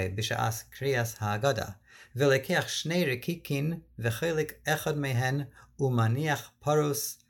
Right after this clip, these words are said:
לשיח שלם, ומברך, המוציא לחם מן הארץ.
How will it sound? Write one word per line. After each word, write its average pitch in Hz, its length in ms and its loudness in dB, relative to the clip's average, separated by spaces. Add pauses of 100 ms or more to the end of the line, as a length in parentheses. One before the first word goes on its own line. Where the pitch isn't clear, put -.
(240)
לשיח 147 460 2
שלם, 139 520 0 (280)
ומברך, 107 680 -2 (260)
המוציא 123 540 0
לחם 147 460 0 (160)
מן 127 240 0
הארץ. 110 580 0